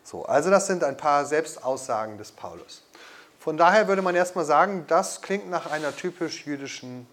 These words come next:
Lebensgeschichte. Er sagt, geboren in Tarsus, das ist nicht, äh, in Judäa,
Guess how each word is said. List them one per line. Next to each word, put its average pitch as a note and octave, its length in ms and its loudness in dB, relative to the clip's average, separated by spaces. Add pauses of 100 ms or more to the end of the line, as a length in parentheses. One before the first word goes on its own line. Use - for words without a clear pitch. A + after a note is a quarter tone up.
(120)
Lebensgeschichte. - 800 -14 (1600)
Er C3+ 120 -6
sagt, F3+ 260 2
geboren F#3+ 480 4
in C#3+ 160 -2
Tarsus, F3 720 0 (1600)
das C#3+ 180 -4
ist C#3 160 -8
nicht, E3 300 -6
äh, C3 520 -4
in C3 140 -10
Judäa, E3+ 560 -2